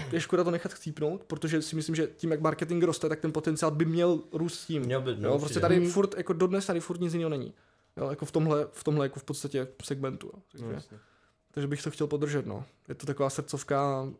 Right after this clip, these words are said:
Speaker 1: a už jsem to ale několikrát chtěl zavřít.
Speaker 2: No.
Speaker 1: Už jsem
Speaker 2: Kámo,
Speaker 1: to
Speaker 2: ty jsi to zavřel
Speaker 1: Však
Speaker 2: několikrát.
Speaker 1: čtyřikrát, kámo, já
Speaker 2: Kámo,
Speaker 1: jsem
Speaker 2: já si pamatuju, on, on to jedno, kdyby to jednou zavřel, co je marketingový bizár, říkal, prostě, "Hele, sorry, nedávám to prostě, mám jiný věci v životě, na, na který se potřebuji soustředit.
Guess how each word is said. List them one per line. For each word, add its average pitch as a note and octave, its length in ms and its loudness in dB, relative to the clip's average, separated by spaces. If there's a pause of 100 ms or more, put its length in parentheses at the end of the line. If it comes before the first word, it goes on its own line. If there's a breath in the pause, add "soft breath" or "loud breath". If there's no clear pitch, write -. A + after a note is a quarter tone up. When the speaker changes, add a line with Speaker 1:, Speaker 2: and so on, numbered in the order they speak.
Speaker 1:
a - 60 4
už D#3+ 120 2
jsem E3+ 100 0
to D#3+ 80 4
ale E3+ 100 4
několikrát E3 400 -2
chtěl D#3+ 180 -2
zavřít. C3+ 320 -4 (160)
Speaker 2:
No. G2+ 220 -8 (160)
Speaker 1:
Už - 80 -10
jsem D3 100 -4
Speaker 2:
Kámo, B2 140 4
Speaker 1:
to B2 60 2
Speaker 2:
ty B2 60 0
jsi B2 40 -2
to C3+ 80 2
zavřel B2+ 420 0
Speaker 1:
Však G2+ 80 2
Speaker 2:
několikrát. G2 400 0
Speaker 1:
čtyřikrát, D3 500 2
kámo, A2+ 180 -6
já - 60 -6
Speaker 2:
Kámo, A#2 160 6
Speaker 1:
jsem B2 60 6
Speaker 2:
já C3 60 4
si C#3 180 -2 (240 loud breath)
pamatuju, C#3 420 6
on, C#3 220 0 (100)
on C3 180 2
to C3+ 80 2
jedno, B2+ 220 0 (100)
kdyby B2+ 200 -2
to B2 100 -2
jednou B2+ 220 0
zavřel, A2 460 0 (100)
co - 120 -2
je G#2+ 60 2
marketingový G#2+ 480 -2
bizár, G#2 260 0
říkal, G#2+ 180 -2
prostě, G#2 200 -4
"Hele, A2 120 6
sorry, B2+ 200 0
nedávám C3 400 4
to A#2+ 80 -6
prostě, A#2+ 340 -4
mám A2+ 180 -2
jiný A#2+ 140 -2
věci B2 240 -4
v - 20 -4
životě, A2 300 -6
na, A2+ 100 -4 (180)
na A#2+ 100 -4
který A#2 180 -4
se A#2 120 -2
potřebuji A#2 420 -6
soustředit. A2+ 640 -6